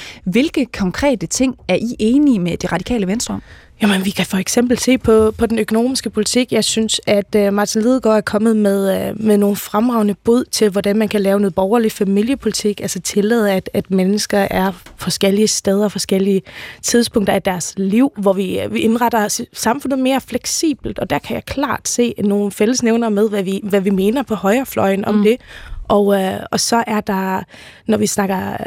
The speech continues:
Speaker 2: international arbejdskraft, så har vi også haft nogle, øh, nogle gode forslag sammen, både med, øh, mod Konservative og Liberal Alliance og Radikale Venstre.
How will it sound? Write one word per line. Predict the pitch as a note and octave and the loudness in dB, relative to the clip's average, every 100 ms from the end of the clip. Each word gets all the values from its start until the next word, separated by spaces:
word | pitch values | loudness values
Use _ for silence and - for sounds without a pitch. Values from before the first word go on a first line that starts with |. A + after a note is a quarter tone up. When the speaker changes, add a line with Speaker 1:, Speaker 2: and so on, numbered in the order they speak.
| - | 0
Speaker 2:
international | A3 A#3+ A3 G#3 G#3+ G#3 | 0 2 0 0 -2 -4
arbejdskraft, | - A3 C4+ - A3+ | -2 -4 -4 -4 -6
så | - | -4
har | A3 | -4
vi | G3+ F#3+ | 0 0
også | B3+ - | -2 -4
haft | A#3+ B3+ - | -8 -6 -2
nogle, | G#3+ G#3 F#3+ | 0 2 0
øh, | G3+ A3+ A3+ - - | 0 -2 -6 -10 -2
nogle | G#3+ G3+ G3+ | 2 4 2
gode | F3 G#3 G#3+ B3 | 2 4 4 2
forslag | - G#3 C4+ - G3+ | 0 0 0 -4 -4
sammen, | - F#3 A3 D4 B3 | -2 0 0 -2 -2
både | A3+ A#3+ | 2 2
med, | A#3 F#3+ F#3 F#3 - | 2 0 0 -2 -4
øh, | G3+ G3 | -6 -4
mod | G3 | -6
Konservative | - G#3 - F#3+ A#3+ - G3+ G3 | -4 -6 -2 -2 -2 -2 -2 0
og | F#3 F3+ | -2 -2
Liberal | F3+ F3+ F#3 | -4 0 0
Alliance | F3+ F#3+ - G3+ | 0 -2 -4 -2
og | F#3 | -2
Radikale | F#3 - - G#3 F3+ | -2 -2 0 0 0
Venstre. | F#3+ A#3+ A#3 | -2 -2 -4